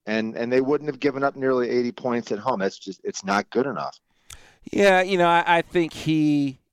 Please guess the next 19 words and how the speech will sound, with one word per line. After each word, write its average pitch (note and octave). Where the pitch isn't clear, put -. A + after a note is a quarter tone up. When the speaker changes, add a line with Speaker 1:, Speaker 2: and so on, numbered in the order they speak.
Speaker 2:
uh, -
in, C#3
in C3
listening C3
to C3
him B2
after A#2+
the G#2
game, A2+
he, A#2
he A#2
was, A#2+
it, B2
it E3+
was G3
definitely G3+
the D#3
cautious D3+
approach, B2+